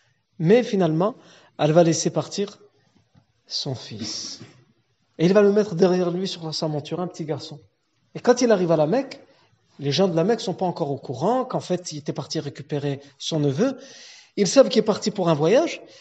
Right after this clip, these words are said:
et ils le voient revenir avec un garçon. Et généralement, avant, quand on revenait avec un garçon ou, ou avec quelqu'un, c'est que on avait fait quoi ? On avait acheté un esclave. Et les gens, ils ont dit, Abdul Muttalib. C'est qui lui ? C'est le, l'esclave de Muttalib. Il l'a acheté.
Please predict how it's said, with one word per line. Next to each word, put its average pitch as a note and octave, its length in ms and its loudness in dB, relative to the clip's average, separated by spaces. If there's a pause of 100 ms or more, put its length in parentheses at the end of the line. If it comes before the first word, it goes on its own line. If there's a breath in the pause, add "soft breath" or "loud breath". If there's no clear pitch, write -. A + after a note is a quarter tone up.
(180 loud breath)
et G#3+ 80 2
ils G#3+ 60 2
le B3 80 4
voient A#3+ 160 6
revenir A#3+ 300 2
avec A3+ 200 0
un A3 80 4
garçon. G3 320 -2
Et F3 60 2
généralement, F3+ 460 2
avant, G3 200 -2
quand - 180 -6
on D#3+ 60 -4
revenait D#3 240 -4
avec D3 180 -6
un C#3+ 80 -4
garçon D#3+ 580 -4
ou, - 160 -12 (920)
ou C#3+ 80 -4
avec C3 200 -2
quelqu'un, A3+ 440 -2 (480)
c'est - 200 -8
que C#3 420 -6 (120)
on D3 140 -8
avait C#3+ 160 -2
fait D3 140 -6
quoi ? A#3+ 320 -2 (360 loud breath)
On C#4+ 60 0
avait C4+ 120 6
acheté C4+ 200 2
un C#4 100 4
esclave. F#3+ 440 -2 (920)
Et E3 60 -2
les E3 100 2
gens, F#3+ 160 4
ils G#3 180 2
ont F3+ 60 2
dit, A#3 240 -2
Abdul G#3+ 440 0
Muttalib. G3 520 -2
C'est - 160 -6
qui B3 160 -2
lui ? C#4+ 200 2
C'est - 140 -4
le, B3 120 -2
l'esclave A#3+ 460 0
de A3 100 -4
Muttalib. F#3+ 500 -2
Il F3 80 0
l'a F#3 120 4
acheté. F3 360 -2